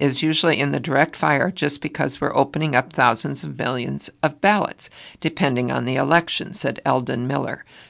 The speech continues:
who leads the ballot opening staff at King County Elections in Seattle, which stocked up on naloxone after receiving a fentanyl-laced letter in August.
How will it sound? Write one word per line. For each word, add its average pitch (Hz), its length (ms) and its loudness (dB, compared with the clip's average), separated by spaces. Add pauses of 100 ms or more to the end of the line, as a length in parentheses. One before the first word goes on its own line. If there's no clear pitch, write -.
(100)
who 165 100 4
leads 151 360 2
the 170 140 0
ballot 135 440 2
opening 135 360 0
staff - 440 -2
at - 200 -8
King 151 280 -4
County 123 480 -2
Elections - 580 -6
in - 100 -8
Seattle, - 580 0 (480)
which 165 200 4
stocked 147 460 4
up 151 260 2
on 135 280 2
naloxone 147 720 0
after 131 280 -2
receiving 139 600 -2
a - 60 -6
fentanyl-laced 131 1080 -2
letter 131 320 -2
in - 180 -6
August. - 580 0